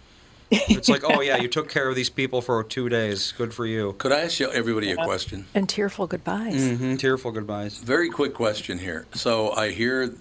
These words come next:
Speaker 2: yes, that DeSantis is a criminal and he should be thrown in jail, and,
Speaker 4: Ugh.
Speaker 2: and they're all, they're all criminals. About,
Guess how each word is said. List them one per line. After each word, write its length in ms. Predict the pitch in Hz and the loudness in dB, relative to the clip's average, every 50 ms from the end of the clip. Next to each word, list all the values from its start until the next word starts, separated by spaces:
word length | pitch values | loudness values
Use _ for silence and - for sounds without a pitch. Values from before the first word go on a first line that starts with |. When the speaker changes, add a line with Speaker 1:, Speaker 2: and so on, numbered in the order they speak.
| - - | -16 -10
Speaker 2:
yes, 300 | - 113 107 95 85 - - | -6 -4 -2 -2 -2 -4 -6
that 200 | 104 95 80 - | -6 -8 -8 -8
DeSantis 600 | - - - - - 107 107 107 95 98 92 107 | -10 -6 -4 -2 0 0 0 0 0 -2 -4 -4
is 140 | 104 90 95 | -4 -4 -6
a 40 | |
criminal 500 | 87 - - 98 95 95 92 90 92 92 95 | -6 -4 -2 -2 -2 -2 -2 -2 -2 -2 -2
and 60 | 92 | -4
he 40 | 90 | -4
should 220 | - - 101 90 | -4 -6 -6 -4
be 80 | 101 95 | -6 -6
thrown 280 | 90 - 95 98 95 | -6 -4 -6 -4 -4
in 120 | 95 95 90 | -4 -6 -4
jail, 500 | 85 92 92 92 95 95 92 92 92 92 | -4 -2 -2 0 0 0 -2 -2 -4 -4
and, 120 | 92 - | -4 -6
Speaker 4:
Ugh. 140 | 82 - - - - - - - - | -6 -6 -8 -10 -12 -14 -16 -12 -6
Speaker 2:
and 160 | - 107 107 107 | -4 -2 0 2
they're 140 | 107 113 | 2 2
all, 140 | 110 110 117 | 4 2 2
they're 180 | 120 113 110 120 | 2 2 2 4
all 160 | 131 135 131 | 4 4 2
criminals. 460 | - - 123 117 110 101 101 95 98 | 0 -2 -2 -2 0 -2 -2 -4 -4
About, 160 | 104 90 - | -6 -6 -8